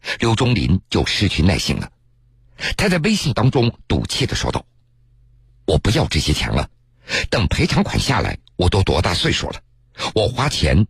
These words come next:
都动弹不得了，我要钱还有什么用啊？”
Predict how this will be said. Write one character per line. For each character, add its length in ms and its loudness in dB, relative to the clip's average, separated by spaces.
都 140 0
动 200 2
弹 180 0
不 120 -2
得 160 0
了， 140 0
我 80 2
要 160 2
钱 460 0
还 140 -2
有 120 2
什 140 -2
么 80 4
用 180 4
啊？” 140 -8